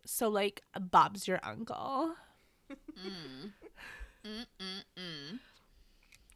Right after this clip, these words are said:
Speaker 1: She also brings up that Magnus had romantic, as she calls them, entanglements with those criminal vampires from the New York clan. And Alec immediately goes to Lily and Elliot,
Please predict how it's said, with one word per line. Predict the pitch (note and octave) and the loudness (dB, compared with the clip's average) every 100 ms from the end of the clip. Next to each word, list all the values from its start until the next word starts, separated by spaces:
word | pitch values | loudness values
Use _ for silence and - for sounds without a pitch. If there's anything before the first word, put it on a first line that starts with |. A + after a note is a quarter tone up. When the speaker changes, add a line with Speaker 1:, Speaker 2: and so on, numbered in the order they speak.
| - | -8
Speaker 1:
She | - A#3+ A3+ | -2 0 4
also | F3+ F3+ A#3+ A3+ | 2 4 2 2
brings | G3 G3 G3+ | 2 0 0
up | G3 | -2
that | G#3+ - | -2 -2
Magnus | G#3 F#3+ G#3 A#3 - | -2 -2 -2 -4 -2
had | A#3+ G#3 G#3 | 2 2 2
romantic, | A3 G#3+ F#3 F3 G#3+ A#3 G3 - - | 0 2 2 0 -2 -2 -4 -6 -8
as | G3+ | -4
she | - | -4
calls | - G3+ G3+ | 0 0 2
them, | G3+ G3+ | 0 0
entanglements | F#3+ G#3+ A3 F#3+ G3+ G#3 G#3+ C4 D4+ - - - - - - - | -2 -4 -2 -4 -2 -2 -2 -2 -4 -8 -8 -16 -20 -20 -20 4
with | A#3+ - | 6 8
those | - A3+ A3+ | 8 6 4
criminal | - A#3 G#3+ G#3 | 0 0 4 2
vampires | G3 F3+ F#3+ G3+ F3+ F#3+ - | 2 0 0 0 0 0 -2
from | G3 | -2
the | F3+ | 0
New | F3 | -2
York | E3+ - - | -2 -6 -8
clan. | D#4+ E4+ F#4+ G4+ _ _ _ - - _ D4 | -6 -4 -4 -8 _ _ _ -20 -20 _ -6
And | C4 - | -2 6
Alec | B3 E4 - - | 6 6 0 0
immediately | B3+ B3 A3+ - A#3 | 2 2 2 2 2
goes | G#3 F#3+ - | 4 2 0
to | - F#3+ | -2 0
Lily | F3 E3+ E3+ - | 2 2 0 0
and | F#3 - | -4 -6
Elliot, | - G#3 G#3 C4+ D#4+ - - | -6 -4 -2 -2 -4 -8 -16